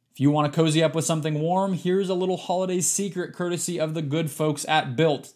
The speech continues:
Dip your Built Bar into a piping hot cup of cocoa, let it melt a little, and give your beverage a bit of that Built Bar flavor.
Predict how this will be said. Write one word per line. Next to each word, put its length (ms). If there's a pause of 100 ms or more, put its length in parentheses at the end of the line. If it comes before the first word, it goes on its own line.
Dip 240
your 180
Built 240
Bar 220
into 220
a 80
piping 400
hot 280
cup 200
of 100
cocoa, 320
let 140
it 100
melt 240
a 20
little, 240
and 120
give 120
your 120
beverage 340
a 60
bit 160
of 80
that 180
Built 220
Bar 180
flavor. 480